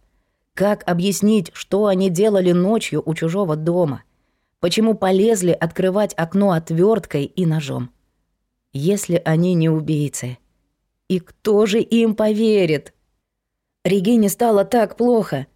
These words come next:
что она уже собралась просто лечь там, где стояла,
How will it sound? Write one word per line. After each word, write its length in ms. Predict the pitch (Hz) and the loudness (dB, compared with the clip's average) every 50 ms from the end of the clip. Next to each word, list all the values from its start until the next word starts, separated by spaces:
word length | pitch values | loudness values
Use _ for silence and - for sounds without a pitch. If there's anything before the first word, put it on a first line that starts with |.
| _ _ _ _ _ _ | _ _ _ _ _ _
что 240 | - - - 175 180 | -20 -4 -2 -2 0
она 280 | 190 202 214 220 220 | 0 0 0 0 0
уже 180 | 208 196 196 196 | 0 0 0 0
собралась 600 | 190 214 196 202 202 202 202 214 214 208 - - - _ _ | 0 0 0 0 2 2 2 2 0 0 -4 -8 -14 _ _
просто 480 | 190 190 202 233 220 202 - - 180 | -2 0 2 2 2 2 0 0 0
лечь 320 | 185 208 226 202 165 - - | 2 2 2 2 0 -2 -4
там, 280 | - 220 233 226 - | -2 -2 -2 -2 -2
где 200 | 160 175 175 196 | -2 -2 -2 -2
стояла, 600 | 196 - - 208 196 180 190 170 156 139 131 123 | -2 -2 -4 -6 -4 -2 -2 -2 -2 -2 -4 -6